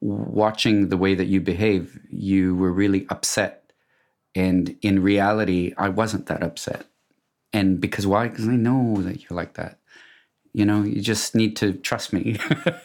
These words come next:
And it's tough because I appreciate you really care what I think, and you really care that I'm upset, and you really care about those things. And I think that comes from a good place. And why in the world would I want to step all over that? So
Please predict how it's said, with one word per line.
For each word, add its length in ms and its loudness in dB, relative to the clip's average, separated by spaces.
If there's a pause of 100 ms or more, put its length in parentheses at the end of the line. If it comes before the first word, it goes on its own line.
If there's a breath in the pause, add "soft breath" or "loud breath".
(580 loud breath)
And 160 0
it's 180 -2
tough 360 -4
because 360 -2
I 140 0
appreciate 640 0
you 120 2
really 200 2
care 200 -2
what 140 -2
I 80 -4
think, 380 -8
and 100 2
you 160 4
really 320 2 (140)
care 280 0
that 140 0
I'm 140 0
upset, 400 -6 (560 soft breath)
and 100 4
you 100 4
really 220 2
care 220 2
about 240 0
those 200 -2
things. 360 -6 (120)
And 400 2 (120)
I 100 2
think 340 -2 (300)
that 240 -4
comes 240 -2
from 100 2
a 60 2
good 220 -2
place. 380 -4 (420 soft breath)
And 180 2
why 140 4
in 80 6
the 80 4
world 220 0
would 100 0
I 80 2
want 200 0
to 80 -4
step 300 -6
all 140 0
over 180 -2
that? 240 -6 (640 loud breath)
So 380 0